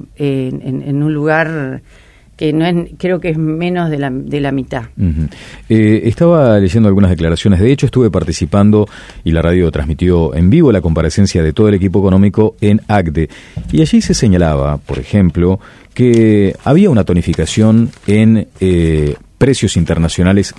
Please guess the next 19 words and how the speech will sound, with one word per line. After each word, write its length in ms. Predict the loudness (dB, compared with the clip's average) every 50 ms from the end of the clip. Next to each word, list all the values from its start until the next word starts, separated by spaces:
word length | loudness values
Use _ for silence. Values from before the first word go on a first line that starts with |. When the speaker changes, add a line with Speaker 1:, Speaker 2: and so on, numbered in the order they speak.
| -4
Speaker 2:
de 160 | -2 -2 -2 0
materias 420 | 0 -2 -2 0 -2 -2 -4 -4 -6
primas. 500 | -6 -8 -6 -6 -6 -6 -6 -8 -10 -14 _ _ -2
Y, 540 | 0 2 4 4 4 4 4 4 2 2 0 -4 -12 -20 -20 -20 -20 -20 -20 -20 -12 -8
en 100 | -4 -2
realidad, 380 | 0 0 2 2 2 0 -2 -4 -8 -16 -20 -18
sigue 360 | -10 -4 -2 0 2 2 0
siendo 320 | 0 2 2 2 2 2
Uruguay 520 | 2 2 2 2 2 2 2 2 2 0 -2 -2
un 520 | 0 2 2 4 4 4 4 4 2 0 0
país 240 | 0 0 0 0 0
que 180 | -2 -2 -2 -2
apuesta 500 | -2 -4 -2 -4 -2 0 0 -2 -2 -2 -6 -14 -20 _ _ _ -4
muy 200 | 0 0 0 0
fuertemente 580 | 0 0 -2 0 0 -2 -2 -2 -2 -4 -2 -4
a 60 | -4
las 80 | -4
materias 280 | -4 -4 -4 -4 -4 -4
primas. 360 | -4 -2 -2 -2 -2 -4 -8